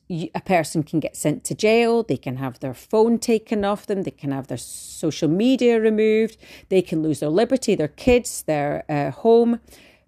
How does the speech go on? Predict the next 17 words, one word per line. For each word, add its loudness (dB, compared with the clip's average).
because 6
somebody 2
somewhere 2
has -4
been -4
so 2
manipulative 2
and -2
such -6
a 2
bully 2
and -2
created 0
such -2
a -4
false 0
narrative 0